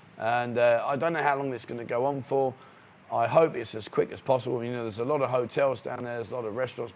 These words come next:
you know, Rocky at Carando's. I make mention to him many times. There's a lot of these things that are happening, which, to be honest with you, you know, when they block that road off, it's very, very difficult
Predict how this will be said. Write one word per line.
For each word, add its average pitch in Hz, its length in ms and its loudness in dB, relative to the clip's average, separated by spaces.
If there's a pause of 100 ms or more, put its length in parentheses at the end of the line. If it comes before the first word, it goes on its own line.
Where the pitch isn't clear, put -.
you 120 160 -10
know, 110 100 -6
Rocky 127 320 -4
at 98 160 -6
Carando's. 123 600 -4 (360)
I 101 60 -8
make 117 200 -2
mention 123 300 -8
to 113 80 -8
him 113 140 -6
many 131 180 -2
times. 113 320 -4
There's 113 140 -10
a 123 40 -2
lot 160 140 0
of 165 80 0
these 139 160 -2
things 139 200 -4
that 117 80 -4
are 110 40 -4
happening, 117 420 -4
which, 117 280 -10
to - 80 -12
be 135 100 -8
honest 170 280 -4
with 120 100 -6
you, 117 180 -4 (320)
you 113 60 -6
know, 120 80 -2
when 139 100 0
they 143 100 2
block 156 360 4
that 127 180 2
road 139 240 2
off, 110 300 -6
it's 123 200 -8
very, 147 340 -4
very 123 260 -4
difficult 120 480 -8